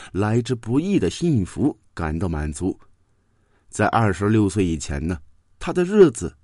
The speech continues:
都是灰暗的。二十六岁那年，他因杀害丈夫入狱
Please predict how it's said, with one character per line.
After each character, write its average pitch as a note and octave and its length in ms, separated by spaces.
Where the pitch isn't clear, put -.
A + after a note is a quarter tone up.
都 G2 180
是 G2+ 80
灰 B2 300
暗 C3 180
的。 - 160
二 A2 160
十 G#2+ 140
六 A#2+ 160
岁 A#2 140
那 G2+ 160
年， F2 260
他 E3+ 100
因 F3 180
杀 E3+ 300
害 E3+ 200
丈 F3 300
夫 F2 140
入 G#2 220
狱 A#2+ 180